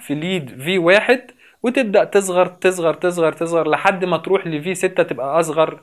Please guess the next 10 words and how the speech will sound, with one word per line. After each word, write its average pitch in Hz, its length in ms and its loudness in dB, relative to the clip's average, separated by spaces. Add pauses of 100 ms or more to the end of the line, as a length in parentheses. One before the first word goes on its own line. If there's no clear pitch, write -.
حاجة. 101 380 -4 (380)
يعني 202 580 2 (240)
في 170 180 2
في 233 160 2
واحد 240 640 4
بنلاقي 175 720 2
الإس 170 500 -2
كبيرة 220 460 4
والآر 175 340 4
صغيرة، 196 680 4